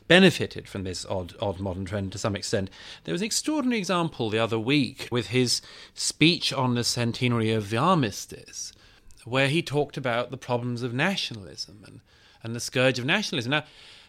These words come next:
th-, th-, there are all sorts of things you can do in this area. There are all sorts of things to be said.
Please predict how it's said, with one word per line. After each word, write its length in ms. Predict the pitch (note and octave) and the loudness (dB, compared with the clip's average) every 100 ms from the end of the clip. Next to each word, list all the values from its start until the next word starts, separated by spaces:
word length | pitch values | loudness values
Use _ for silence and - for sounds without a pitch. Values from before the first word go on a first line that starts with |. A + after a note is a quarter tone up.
| - | -12
th-, 100 | - | -8
th-, 140 | E3+ E3+ | -8 -4
there 160 | F#3 | -2
are 40 | G#3 | 0
all 160 | C#4 | 0
sorts 340 | C#4+ C4+ B3+ - | -2 -2 -2 -4
of 80 | - | -6
things 240 | F#3 D#3 | -4 -4
you 60 | D#3+ | -4
can 140 | D3 | -2
do 160 | D#3 D3+ | 2 4
in 100 | C#3+ | 2
this 160 | C3+ | 2
area. 460 | C#3 A#2+ A2 F#2+ G2 | 2 2 0 -2 -4
There 160 | B2 | 0
are 20 | E3 | 0
all 80 | |
sorts 300 | G#3+ C#4 C#4 | -2 -6 -8
of 60 | F#3 | -4
things 200 | F#3 D#3 | -4 -4
to 80 | C#3 | -4
be 80 | C#3+ | -6
said. 500 | - B2+ G2+ A2 | 0 0 0 -2